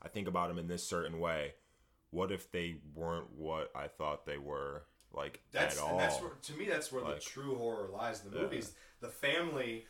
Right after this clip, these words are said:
Speaker 2: because of what this witch is doing, unseen, she's doing all this stuff unseen to the parents. The parents never know.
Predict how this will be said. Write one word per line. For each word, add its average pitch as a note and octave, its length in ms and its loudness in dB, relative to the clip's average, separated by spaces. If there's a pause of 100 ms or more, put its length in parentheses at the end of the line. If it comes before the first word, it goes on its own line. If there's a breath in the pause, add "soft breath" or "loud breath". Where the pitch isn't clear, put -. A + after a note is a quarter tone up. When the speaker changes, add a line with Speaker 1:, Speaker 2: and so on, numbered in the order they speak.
(160 loud breath)
Speaker 2:
because D3+ 360 -2
of E3 100 0
what D3+ 160 2
this B2 160 -6
witch C#3 260 0
is A2+ 140 -6
doing, A#2+ 600 -2 (440 soft breath)
unseen, D#3 840 0
she's A#2 220 -8
doing C#3 160 -2
all C3+ 100 4
this D#3+ 120 2
stuff D3 260 0
unseen C3+ 560 -4
to B2 80 -6
the G#2 80 -6
parents. - 560 0 (400 loud breath)
The C3+ 120 0
parents A3+ 480 4
never C#3+ 560 4
know. A#2 340 -4